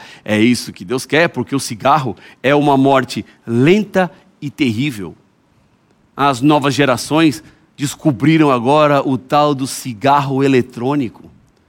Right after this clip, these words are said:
que se torna mais nocivo. E pensam que é apenas uma recreação inofensiva. Não se engane,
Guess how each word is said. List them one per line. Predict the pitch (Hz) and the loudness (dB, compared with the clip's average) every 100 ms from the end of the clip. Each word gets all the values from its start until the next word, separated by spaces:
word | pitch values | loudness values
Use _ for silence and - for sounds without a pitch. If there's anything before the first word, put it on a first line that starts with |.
| _ _ _ _ _ | _ _ _ _ _
que | - 165 | -14 -10
se | 156 170 | -4 -4
torna | - 175 180 170 | 0 0 2 0
mais | 156 151 156 196 170 | 0 0 0 -2 -2
nocivo. | 175 170 - - - 147 135 98 - _ _ _ _ _ _ _ _ _ - | -2 -2 -2 -10 -12 -12 -12 -16 -20 _ _ _ _ _ _ _ _ _ -10
E | 190 | -8
pensam | 196 220 214 - 190 175 - - | 0 2 2 2 0 0 -8 -20
que | - 226 | -2 2
é | |
apenas | 220 226 269 262 240 185 | 2 2 0 0 0 -2
uma | 220 226 | 0 0
recreação | 180 190 196 185 156 - 170 170 165 - - | 2 2 2 0 0 -2 -2 -2 -4 -10 -8
inofensiva. | 175 165 160 - 156 - 143 117 113 110 - _ - | -4 -2 -2 0 -2 -2 -6 -2 -2 -4 -10 _ -6
Não | 156 180 208 | 0 2 2
se | 190 - | 0 -6
engane, | 190 131 120 113 104 | -2 0 0 -2 -6